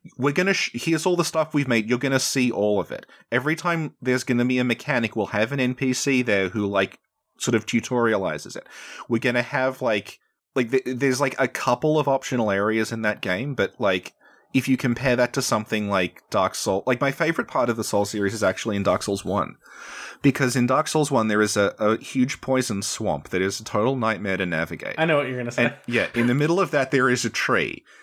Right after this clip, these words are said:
Speaker 1: If you hit the tree, you can go inside the tree. And there's a treasure chest, but then for, if for whatever reason you attack the wall
Speaker 2: <laughs>
Speaker 1: behind the treasure chest,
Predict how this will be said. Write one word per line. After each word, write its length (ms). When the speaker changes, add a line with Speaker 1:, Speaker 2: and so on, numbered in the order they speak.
Speaker 1:
If 160
you 140
hit 240
the 80
tree, 320
you 160
can 160
go 220
inside 420
the 80
tree. 420
And 80
there's 160
a 60
treasure 340
chest, 320
but 160
then 280
for, 360
if 100
for 240
whatever 420
reason 520
you 180
attack 380
the 80
wall 220
Speaker 2:
<laughs> 60
Speaker 1:
behind 460
the 60
treasure 360
chest, 440